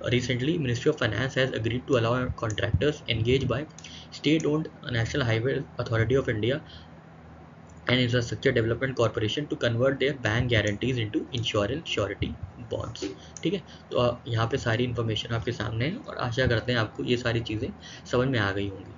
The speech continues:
ठीक है। चलिए आगे बढ़ते हैं और हम लोग ये surety बॉन्ड्स के बारे में देख लेते हैं और ई बैंक guarantees के बारे में देख लेते हैं। अब यहाँ पे तीन टर्म है, आप देख लीजिए, सॉरी, दो टर्म है इंपॉर्टेंट। तो बैंक गारंटी क्या होती है, नाम से ही समझ में आ जा रहा है कि बैंक गारंटी देती है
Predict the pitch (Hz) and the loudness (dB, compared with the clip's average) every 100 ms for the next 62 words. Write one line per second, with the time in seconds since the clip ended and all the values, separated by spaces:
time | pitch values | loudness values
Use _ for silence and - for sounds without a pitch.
0 | - 160 170 - - - 120 120 117 120 | -4 -4 -4 -10 -4 4 6 6 4 4
1 | 117 - 147 170 147 120 143 - - 120 | 2 2 -2 -2 -4 -2 -2 -2 -4 -2
2 | 117 113 104 104 120 120 117 127 - 120 | 0 0 0 0 2 2 2 -2 0 2
3 | 123 123 120 123 120 139 196 - - - | 2 0 0 0 -2 -6 -6 -12 -16 -12
4 | - 160 202 - - 127 113 117 117 104 | -2 -2 -2 -8 0 2 2 2 0 0
5 | 101 104 101 107 101 98 101 101 - 101 | -2 -2 -2 0 0 0 -2 -2 -2 -6
6 | - 107 - - - - - - - - | -4 -6 -6 -12 -20 -20 -20 -20 -20 -20
7 | - - - - - - - - - - | -18 -14 -10 -6 -6 -6 -8 -10 -10 -10
8 | - - - 123 120 120 120 127 127 127 | -10 -6 0 6 6 4 0 0 2 2
9 | 123 127 131 117 113 139 123 131 123 113 | 2 2 0 0 0 2 0 2 2 4
10 | 117 113 123 120 143 - 127 117 135 143 | 4 4 4 2 -2 -6 -2 0 0 -2
11 | - - - - 131 110 123 127 123 123 | -4 -12 -14 -2 2 4 6 6 4 4
12 | 127 131 127 139 123 117 120 139 135 127 | 4 4 4 2 2 2 2 2 2 0
13 | 127 123 127 131 131 165 - - - 147 | 0 0 2 0 0 -4 -6 -8 0 4
14 | 120 120 139 117 107 107 123 110 95 120 | 6 4 6 6 6 2 4 2 2 0
15 | 156 | 0